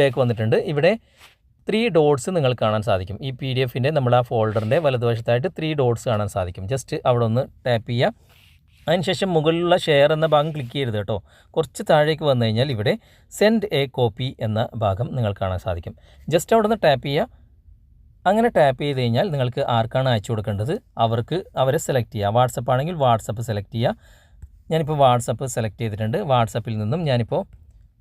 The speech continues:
എൻ്റെ തന്നെ ഒരു ഐ ഡിയിലേക്ക് ഞാനിപ്പോൾ സെൻഡ് ചെയ്ത് കൊടുക്കുകയാണ്. ഇപ്പോൾ മൂന്ന് ഫോട്ടോസ് ആയിട്ടുണ്ട്. ഞാനിപ്പോൾ ഇവിടെ സെൻഡ് കൊടുത്തു. ഇപ്പോൾ ഇവിടെ പി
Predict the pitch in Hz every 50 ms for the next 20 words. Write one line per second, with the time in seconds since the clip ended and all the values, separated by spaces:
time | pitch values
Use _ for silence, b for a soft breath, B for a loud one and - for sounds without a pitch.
0 | - 139 160 170 170 143 135 123 131 147 - 127 120 117 113 110 107 113 113 110
1 | 104 98 165 156 139 120 113 - - 160 - 175 160 135 123 120 104 95 87 -
2 | - 85 85 90 - _ _ _ _ _ _ _ _ _ _ _ _ _ _ _
3 | _ - _ _ _ _ _ _ _ - - - _ _ _ _ - - _ _
4 | - - 156 151 147 143 143 151 - - 127 120 107 - 120 120 - 127 110 110
5 | 101 - 120 120 151 185 185 160 139 131 123 117 - 123 113 117 165 220 233 -
6 | _ _ _ _ - - 160 139 135 120 127 101 98 85 - 85 - - _ _
7 | _ _ _ _ _ _ _ _ _ - - - - - _ _ _ _ - 190
8 | 170 - 202 214 214 - - _ _ _ - 160 160 160 160 190 226 180 - -
9 | 185